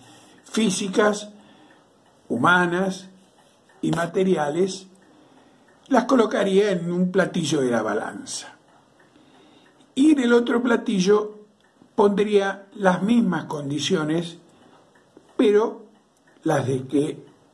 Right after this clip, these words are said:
ofrece su compañero actual. Y vería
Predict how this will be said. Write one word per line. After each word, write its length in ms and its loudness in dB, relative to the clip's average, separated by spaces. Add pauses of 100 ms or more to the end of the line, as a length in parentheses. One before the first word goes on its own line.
(140)
ofrece 800 -2 (240)
su 300 -4
compañero 640 0
actual. 520 -6 (1080)
Y 120 4
vería 600 0